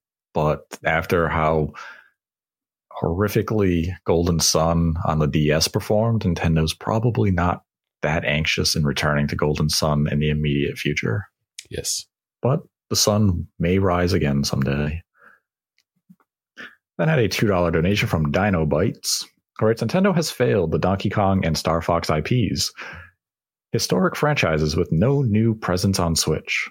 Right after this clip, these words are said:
Speaker 1: Star Fox could be an epic adventure,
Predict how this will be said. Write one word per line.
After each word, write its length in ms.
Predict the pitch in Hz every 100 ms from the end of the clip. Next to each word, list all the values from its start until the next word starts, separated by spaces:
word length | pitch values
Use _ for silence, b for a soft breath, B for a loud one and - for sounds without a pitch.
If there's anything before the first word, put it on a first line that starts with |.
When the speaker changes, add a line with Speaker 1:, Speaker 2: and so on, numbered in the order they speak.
| -
Speaker 1:
Star 260 | - 117
Fox 480 | 131 147 139 - - - _ _ -
could 140 | 135
be 260 | 131 135 131
an 200 | 135 -
epic 260 | 151 175
adventure, 600 | 160 143 156 - 101 78